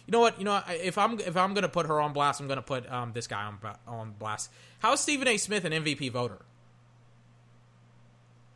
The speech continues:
Like, I don't, I don't get that. I don't get how he's an M V P voter when he covers football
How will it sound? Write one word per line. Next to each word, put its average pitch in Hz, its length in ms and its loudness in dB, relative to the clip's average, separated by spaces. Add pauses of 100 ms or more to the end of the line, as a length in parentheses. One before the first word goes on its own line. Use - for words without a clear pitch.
(180)
Like, 160 300 -2
I 180 140 6
don't, 220 240 2 (480)
I 190 80 6
don't 240 140 4
get 196 180 4
that. 131 280 2 (640)
I 180 80 6
don't 226 140 2
get 226 160 6
how 202 180 6
he's 190 240 -2
an 208 80 4
M 196 120 0
V 190 140 -2
P 190 160 -4
voter 143 520 2 (440)
when 151 220 0
he 165 440 0
covers 180 320 0
football 123 680 -2